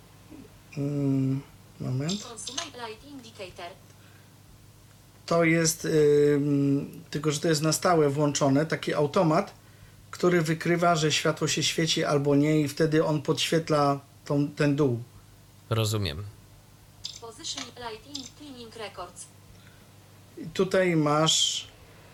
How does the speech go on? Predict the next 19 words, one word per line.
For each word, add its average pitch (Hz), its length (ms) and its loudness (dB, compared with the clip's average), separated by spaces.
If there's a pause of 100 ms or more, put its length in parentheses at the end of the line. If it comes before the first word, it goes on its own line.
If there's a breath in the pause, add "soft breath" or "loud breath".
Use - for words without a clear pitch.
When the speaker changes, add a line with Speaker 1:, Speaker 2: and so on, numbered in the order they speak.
(140)
Speaker 1:
e, 143 540 2
Speaker 3:
Dziennik 175 400 2
Speaker 1:
time, 160 120 2
Speaker 3:
sprzątania. 143 560 2 (380)
Speaker 1:
time 160 320 2
records, 135 500 0
tak, 120 260 -4
dziennik 151 380 -2
sprzątania. 127 720 -4 (680)
Speaker 2:
Schedule 233 320 -16
settings. 180 500 -18 (1160)
Speaker 3:
Harmonogram. 120 840 0 (760)
Speaker 1:
Tak, 127 280 -4
tutaj 180 320 0
sobie 165 280 2 (220)
wejdziemy. 139 640 2
Speaker 2:
Rozcenic. 240 220 -2 (2500)
Speaker 1:
I 190 120 -10
mamy 143 520 0